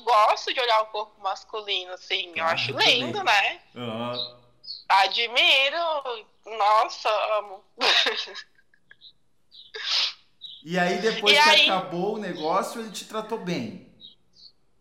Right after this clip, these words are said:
Speaker 1: É, não, ele me tratou super bem, ele
Speaker 2: Uhum.
Speaker 1: não, não me destratou, nada. Ele, a-, é, apesar da sujeira, da imundice, ele, ele agiu super naturalmente, assim.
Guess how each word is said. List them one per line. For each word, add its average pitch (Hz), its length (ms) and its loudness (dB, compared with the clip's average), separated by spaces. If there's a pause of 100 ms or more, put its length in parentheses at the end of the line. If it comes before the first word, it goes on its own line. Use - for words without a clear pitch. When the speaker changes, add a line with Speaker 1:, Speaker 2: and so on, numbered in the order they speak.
(100)
Speaker 1:
É, - 160 4
não, 339 100 4
ele 247 240 -2
me 269 160 -8
tratou - 380 -2
super - 360 -6 (100)
bem, 320 440 0
ele 208 120 -10 (160)
Speaker 2:
Uhum. 202 80 -20
Speaker 1:
não, 202 340 -12
não 220 140 -14
me 226 80 -16
destratou, 269 640 2
nada. 240 360 4
Ele, 240 140 -2
a-, 240 480 0
é, 208 280 -6 (100)
apesar 226 420 0
da 294 100 -8
sujeira, 254 840 -2
da 202 100 -2
imundice, 208 880 -6 (840)
ele, 226 180 4 (160)
ele 247 240 -8 (480)
agiu 320 320 4
super - 440 0
naturalmente, 440 960 0
assim. 359 440 0